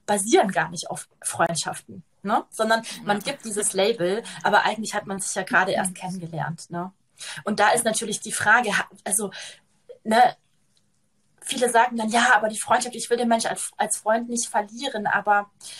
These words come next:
Speaker 1: es gab oft gar keine Freundschaftsphase davor, sondern es gab einfach direkt eine sexuelle Verbindung.
Speaker 2: Ja.
Speaker 1: Und das ist nicht unbedingt das Gleiche auch, ne?
Speaker 2: Nee, das wäre für mich dann auch einfach keine Freundschaft plus. Das wäre dann eben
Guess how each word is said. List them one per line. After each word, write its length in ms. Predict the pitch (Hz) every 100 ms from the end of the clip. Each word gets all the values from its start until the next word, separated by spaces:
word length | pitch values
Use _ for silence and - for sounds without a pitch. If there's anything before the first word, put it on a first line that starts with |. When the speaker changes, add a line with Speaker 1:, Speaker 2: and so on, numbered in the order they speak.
| - _ -
Speaker 1:
es 160 | - -
gab 300 | 214 269 -
oft 220 | 202 -
gar 140 | 196 202
keine 260 | - 196
Freundschaftsphase 760 | 190 208 208 208 - - 208 202
davor, 440 | 190 - 254 208
sondern 220 | 196 190
es 120 | 185 -
gab 200 | 240 -
einfach 260 | 196 -
direkt 440 | - 202 220 226 -
eine 180 | 196
sexuelle 800 | 196 208 - - 196 208 214 208 - _
Verbindung. 680 | - 202 196 208 240 170 180
Speaker 2:
Ja. 60 | 190
Speaker 1:
Und 120 | 196
das 140 | 220
ist 140 | - 240
nicht 200 | 247 - -
unbedingt 340 | 226 214 190
das 140 | 190
Gleiche 440 | - 185 226 - -
auch, 200 | 170 -
ne? 260 | 185 196 214
Speaker 2:
Nee, 180 | 180 160 _ _ _
das 180 | 190 185
wäre 140 | 180
für 120 | 180
mich 160 | 180 175
dann 140 | 175
auch 200 | 156 139
einfach 320 | - 156 160 -
keine 280 | 151 156
Freundschaft 480 | 151 - 147 151 -
plus. 280 | - 175 185
Das 180 | 160 -
wäre 120 | 156
dann 200 | 156 160
eben 560 | 151 151 151 151 147 147